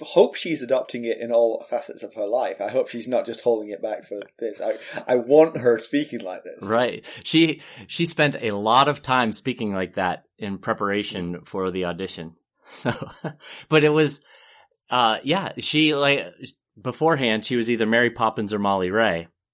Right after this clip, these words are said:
Speaker 2: And
Speaker 1: Yeah.
Speaker 2: after spending time with you, she was, it was much more, I thought it was really well done, subtle, uh, English, English
Speaker 1: Yeah,
Speaker 2: accent,
Speaker 1: it,
Speaker 2: so.
Speaker 1: I, I mean, obviously,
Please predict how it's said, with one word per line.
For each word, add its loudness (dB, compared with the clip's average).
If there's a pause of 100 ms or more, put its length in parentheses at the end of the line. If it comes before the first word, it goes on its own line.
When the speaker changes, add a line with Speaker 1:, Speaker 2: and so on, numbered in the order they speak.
(140)
Speaker 2:
And -2
Speaker 1:
Yeah. 2
Speaker 2:
after 2
spending -2
time 0
with -6
you, 0
she -8
was, -4 (460)
it -12
was -8
much 2
more, 0
I 4
thought 4
it 0
was -4
really 0
well 4
done, -2 (640)
subtle, -4 (560)
uh, -14 (300)
English, -14
English -4
Speaker 1:
Yeah, 8
Speaker 2:
accent, -4
Speaker 1:
it, 6
Speaker 2:
so. -12 (240)
Speaker 1:
I, 0
I 2
mean, 4
obviously, 4